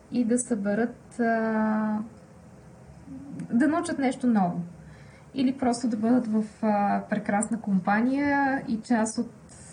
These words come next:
наистина екипа е, е, е нещо разкошно. А, да бъдат част от, а, нещо много голямо, което се случва и, и да могат да видят как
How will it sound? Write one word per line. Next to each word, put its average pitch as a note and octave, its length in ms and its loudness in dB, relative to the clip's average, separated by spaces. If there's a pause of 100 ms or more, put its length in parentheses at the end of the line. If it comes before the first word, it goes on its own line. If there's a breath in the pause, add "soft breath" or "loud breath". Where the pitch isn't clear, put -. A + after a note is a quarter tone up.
(1300)
наистина C#4+ 540 2
екипа B3+ 500 0
е, A#3 400 2
е, G#3+ 400 0
е G#3+ 100 0
нещо G#3+ 360 2
разкошно. G3 600 -2 (520 loud breath)
А, B3+ 540 2
да G#3+ 220 0
бъдат C#4+ 440 0
част B3 360 0
от, - 240 -6
а, A#3 200 2
нещо B3 320 0
много A#3+ 260 4
голямо, A3+ 360 2
което G#3 260 0
се - 140 -6
случва F#3 720 -4 (200)
и, A3 100 -2
и A3 240 2
да G#3 100 2
могат A3 280 2
да A3 80 -2
видят A#3+ 320 0
как - 380 -4